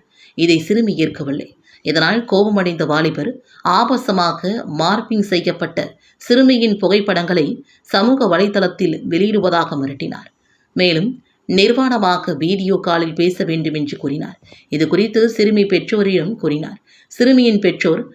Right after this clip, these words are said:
புதுச்சேரி சைபர் கிரைம் போலீசில் புகார் தெரிவித்தார். இன்ஸ்பெக்டர்கள் தியாகராஜன்,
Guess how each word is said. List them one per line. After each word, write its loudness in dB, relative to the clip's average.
புதுச்சேரி 2
சைபர் 0
கிரைம் 0
போலீசில் -2
புகார் -2
தெரிவித்தார். -6
இன்ஸ்பெக்டர்கள் 0
தியாகராஜன், 0